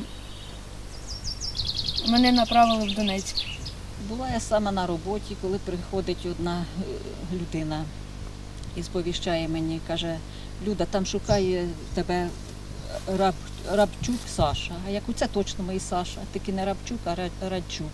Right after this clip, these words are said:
Speaker 2: Мені опять дзвонить телефон, опять я цей кнопочний беру і відповідаю. Вона каже: "Ната, говоріть, це людина, яка хоче з вами побалакати".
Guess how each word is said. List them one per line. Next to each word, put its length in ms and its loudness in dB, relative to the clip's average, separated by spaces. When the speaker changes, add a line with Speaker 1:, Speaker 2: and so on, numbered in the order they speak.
Speaker 2:
Мені 160 4
опять 320 4
дзвонить 300 0
телефон, 480 0
опять 300 0
я 80 2
цей 160 0
кнопочний 560 -2
беру 220 2
і 60 0
відповідаю. 760 6
Вона 140 4
каже: 260 4
"Ната, 240 4
говоріть, 480 4
це 280 10
людина, 680 6
яка 240 2
хоче 280 0
з 60 -4
вами 300 2
побалакати". 540 0